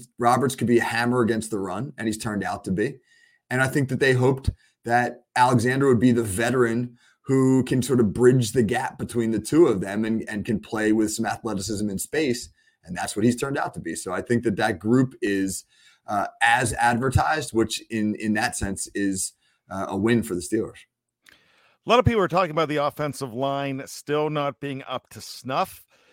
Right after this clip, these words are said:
Speaker 2: James Daniels is missing from this lineup. Is he, would have they played better? Is he more of the glue on that team than anybody expects on that line?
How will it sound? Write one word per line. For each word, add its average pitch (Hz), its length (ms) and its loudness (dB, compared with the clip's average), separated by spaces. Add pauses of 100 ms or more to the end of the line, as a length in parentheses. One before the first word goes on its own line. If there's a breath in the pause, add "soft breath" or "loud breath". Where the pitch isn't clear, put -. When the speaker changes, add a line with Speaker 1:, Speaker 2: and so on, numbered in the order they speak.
(120)
Speaker 2:
James 151 380 -4
Daniels 143 600 -6
is 123 220 -12
missing 120 440 -8
from 117 380 -10 (240)
this 123 300 -10
lineup. 117 460 -4 (520 soft breath)
Is 143 360 -4
he, 196 580 -4 (2750)
would 165 200 0
have 143 120 0
they 165 120 4
played 160 360 -2
better? 151 480 0 (440)
Is 165 200 -4
he 190 220 -6
more 180 260 2
of 139 100 -2
the 147 80 0
glue 147 320 -2
on 156 100 -2
that 143 200 -4
team 147 260 -8
than 131 120 -6
anybody 131 320 -6
expects - 540 -8
on 131 140 -6
that 110 160 -8
line? 120 340 -10